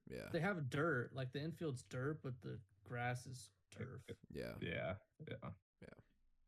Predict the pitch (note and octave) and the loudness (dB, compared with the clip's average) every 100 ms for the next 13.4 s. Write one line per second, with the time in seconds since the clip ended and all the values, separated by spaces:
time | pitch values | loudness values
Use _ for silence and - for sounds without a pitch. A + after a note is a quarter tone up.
0 | _ _ _ _ _ _ _ _ - C#2 | _ _ _ _ _ _ _ _ -16 -14
1 | - - - - - _ _ _ _ _ | -14 -12 -10 -12 -16 _ _ _ _ _
2 | _ - D3 D#2+ - - - _ _ _ | _ -12 -8 -8 -8 -14 -18 _ _ _
3 | C#3 B2+ B2 B2 B2 - - _ _ _ | 4 6 8 6 4 -2 -14 _ _ _
4 | _ _ - - - _ - _ _ _ | _ _ -16 -16 -18 _ -20 _ _ _
5 | - - C#3 C#3 F#3 A3+ E3+ D3+ C3 B2+ | -4 2 6 8 8 6 6 6 6 4
6 | B2+ A#2+ A#2+ B2 - - - _ _ - | 4 2 2 0 -4 -20 -20 _ _ 6
7 | F3 G3+ - C3+ B2+ B2 B2 A#2+ A#2 A2+ | 6 6 4 2 4 0 2 0 2 2
8 | A2+ A2+ A2 - - - F3 C4+ B3+ G#3 | 2 0 -4 -10 -10 0 2 2 6 6
9 | C#3 A#2+ C#3+ G3+ C3+ A2+ F3+ - A2 - | 8 8 6 6 4 4 4 2 0 -4
10 | - _ _ _ - _ _ A2 A#2 C#3 | -20 _ _ _ -20 _ _ -14 0 0
11 | D#3+ F#3+ G3 F#3+ - - _ - C#3 D3+ | 4 4 2 0 -10 -18 _ 0 2 4
12 | G3 F3+ E3 C3 C#3+ C#3 E3 C#3 C3+ D3 | 2 2 2 2 2 2 2 4 4 4
13 | C#3+ D3 D3 C3 | 4 6 6 6